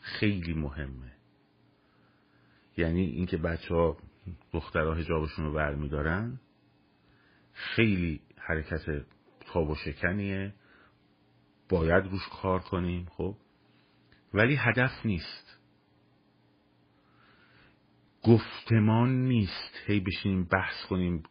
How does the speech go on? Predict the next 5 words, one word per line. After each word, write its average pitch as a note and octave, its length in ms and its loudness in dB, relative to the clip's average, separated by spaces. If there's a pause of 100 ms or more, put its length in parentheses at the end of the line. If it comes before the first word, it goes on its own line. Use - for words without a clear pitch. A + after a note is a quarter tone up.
(260)
توی، F2 200 -2
با E2+ 240 0 (160)
جمهوری F2 420 6
اسلامی D#2+ 420 -2
سرش، C2+ 520 -10